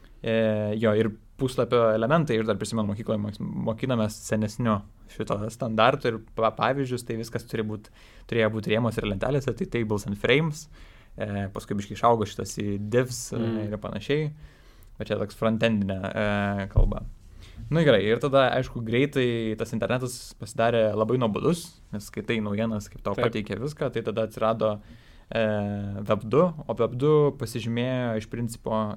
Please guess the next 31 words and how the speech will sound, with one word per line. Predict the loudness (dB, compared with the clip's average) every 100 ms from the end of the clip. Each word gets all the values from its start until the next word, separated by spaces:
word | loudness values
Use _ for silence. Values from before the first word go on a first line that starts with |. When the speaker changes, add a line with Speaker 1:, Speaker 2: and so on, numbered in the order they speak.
| -6
Speaker 1:
interakcijos | -6 -2 0 2 0 -2 -2
galimybę. | -2 0 0 -2
Tai | -4
reiškia, | -4 -6
vartotojas, | -8 -2 -2 0 -2 -4 -8 -16 -20 -20 -20 -20 -20 -20
skaitydamas | -8 -4 -2 0 -2
kūrėjo | 2 4 6 6
turinį, | 4 0 0
jau | 2 4
gali | 4 2
kažkaip | -2 -4 -6
tai | -2 -4 -4
sakyt, | -6 -8 -10 -8
ko | 0 2
aš | 2 -2 -4
noriu, | 2 2 0 -4 -8 -12
daugiau | -6 -4 -2 -2
mažiau. | -2 -2 -2 -4 -10 -20 -20 -20 -20 -20 -20 -10
Ką | 0 2
aš | 2
noriu | -2 -2
skaityt, | -6 -6
galėdavo | 0 2 2 2
rinktis. | 0 -2 -4 -12 -6
Nu, | -4
tai | -2
kažkiek | -4 -4
tai | -2
dalyvauti | 2 2 6 6 4 -2
jau | -8
tame. | -8 -8